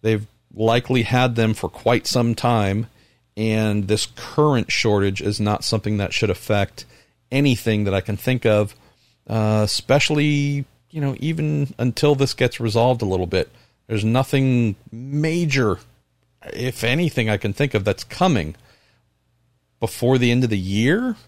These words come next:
or maybe even into twenty twenty-two that jumps out as a, "Oh boy, this could slow things down."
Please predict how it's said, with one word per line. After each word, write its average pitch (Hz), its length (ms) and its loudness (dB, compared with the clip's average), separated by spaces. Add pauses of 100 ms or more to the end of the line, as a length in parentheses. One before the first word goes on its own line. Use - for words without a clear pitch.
(260)
or 110 60 -4
maybe 143 380 2
even 139 220 2
into 135 160 0
twenty 131 280 -2
twenty-two 123 440 -2
that 104 140 -2
jumps 117 280 0
out 113 200 4
as 101 100 0
a, 95 80 0 (100)
"Oh 113 440 4
boy, 92 340 0 (540)
this 110 340 -2
could 101 240 -6
slow 92 320 -2
things 98 340 -6
down." - 260 -10